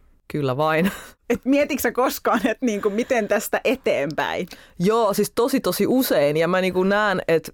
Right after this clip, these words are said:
Speaker 1: miten vahva nimenomaan vaikutus tällä kasvatuksella on. Että nythän mun mielestä jo noin pienellä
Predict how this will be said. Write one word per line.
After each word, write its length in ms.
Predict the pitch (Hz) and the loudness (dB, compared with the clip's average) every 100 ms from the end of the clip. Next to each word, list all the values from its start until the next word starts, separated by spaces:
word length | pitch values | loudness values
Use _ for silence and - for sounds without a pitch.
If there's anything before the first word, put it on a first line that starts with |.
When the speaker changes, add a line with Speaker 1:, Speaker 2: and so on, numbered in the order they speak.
| - | -4
Speaker 1:
miten 400 | 180 202 190 165 | 0 2 0 0
vahva 520 | 190 214 180 165 156 | 0 0 0 0 0
nimenomaan 420 | 175 170 170 160 | 0 0 2 2
vaikutus 540 | 160 190 190 165 151 143 | 2 0 0 -2 -2 -2
tällä 160 | 160 156 | -2 0
kasvatuksella 840 | 208 202 - 139 - - 90 87 - | -2 -2 -2 -6 -6 -4 0 0 0
on. 260 | 120 123 160 - - - | -2 -2 -6 -12 -8 -4
Että 200 | 160 175 | -2 0
nythän 300 | 214 233 202 | 0 2 0
mun 140 | 190 | 2
mielestä 400 | 196 170 170 - | 2 2 0 0
jo 140 | 170 | 0
noin 320 | 190 208 220 185 | 2 2 0 0
pienellä 680 | 196 196 160 135 135 147 | 0 0 2 2 2 0